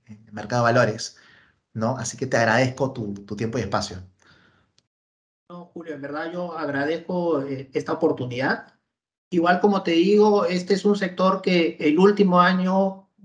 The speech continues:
Speaker 2: yo me atrevería a decir, desde el año pasado, desde el dos mil veintiuno, ha sido un sector, eh, que ha, que ha registrado muy buenos números, ¿no? Impulsado, pues, por, por el incremento en el precio, principalmente,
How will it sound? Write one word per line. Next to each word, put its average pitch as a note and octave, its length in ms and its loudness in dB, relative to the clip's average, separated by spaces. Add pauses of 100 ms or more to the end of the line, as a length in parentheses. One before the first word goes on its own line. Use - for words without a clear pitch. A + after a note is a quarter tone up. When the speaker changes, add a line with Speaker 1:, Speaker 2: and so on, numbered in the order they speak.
(140)
Speaker 2:
yo G3 180 4
me B3 80 6
atrevería F#3+ 280 -2
a F#3+ 40 -4
decir, F#3 140 -2
desde D3 200 -2
el D3 80 -2
año F#3+ 200 -2
pasado, F3 300 -2
desde D#3 140 0
el C#3 40 -2
dos C#3 100 -4
mil E3 120 -4
veintiuno, F3 760 -2 (560)
ha E3 140 0
sido F#3 420 2
un F#3 180 4
sector, F#3 720 -2
eh, C3+ 280 0
que D#3+ 100 -4
ha, - 200 -6
que - 80 -2
ha E3 60 4
registrado D#3 680 2
muy F#3+ 140 4
buenos D#3 240 4
números, C3 560 -4 (240)
¿no? C3 460 -4 (460)
Impulsado, D3+ 720 4
pues, D3+ 140 -2
por, - 420 -4
por C#3 160 2
el C3+ 100 0
incremento C#3+ 580 -2
en D3+ 100 0
el A#2+ 180 -2
precio, C#3+ 540 0
principalmente, A#2+ 1080 -4